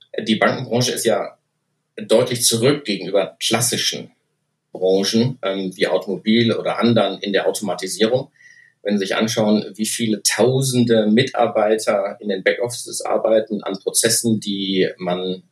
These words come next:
ähm, ohne weiteres digitalisieren könnte, da kann man, glaube ich, mit,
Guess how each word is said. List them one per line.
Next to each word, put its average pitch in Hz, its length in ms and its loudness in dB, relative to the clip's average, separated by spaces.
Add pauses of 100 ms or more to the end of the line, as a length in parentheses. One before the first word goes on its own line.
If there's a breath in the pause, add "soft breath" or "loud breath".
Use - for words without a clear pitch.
ähm, 90 380 -2
ohne 104 280 2
weiteres 95 420 -2
digitalisieren 92 720 -2
könnte, 110 380 -2 (840 loud breath)
da 117 220 0
kann 165 200 0
man, 175 140 2
glaube 131 220 2
ich, - 100 -8
mit, 113 240 -2